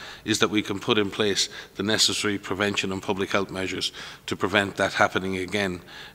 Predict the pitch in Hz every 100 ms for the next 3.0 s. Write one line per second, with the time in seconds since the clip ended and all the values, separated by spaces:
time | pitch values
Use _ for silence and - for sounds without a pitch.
0 | - 92 90 87 - - 131 113 90 -
1 | - - - - 95 90 85 87 - -
2 | 104 101 107 - - 104 98 95 90